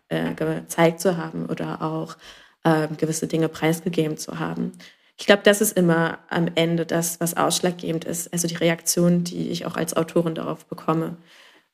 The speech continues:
Ähm, ja, wenn Menschen irgendwie meine Verletzlichkeit sehen und sie dann gegen mich verwenden,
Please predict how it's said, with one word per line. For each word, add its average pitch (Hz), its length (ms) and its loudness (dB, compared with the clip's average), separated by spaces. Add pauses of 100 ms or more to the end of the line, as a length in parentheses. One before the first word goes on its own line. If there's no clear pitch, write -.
(140)
Ähm, 160 640 0 (280)
ja, 160 260 4
wenn 160 180 2
Menschen 170 320 0
irgendwie 170 180 0
meine 165 240 0
Verletzlichkeit 165 1400 -4
sehen 180 480 4
und 165 320 -2
sie 170 140 0
dann 165 160 0
gegen 175 240 2
mich 170 160 -2
verwenden, 170 720 0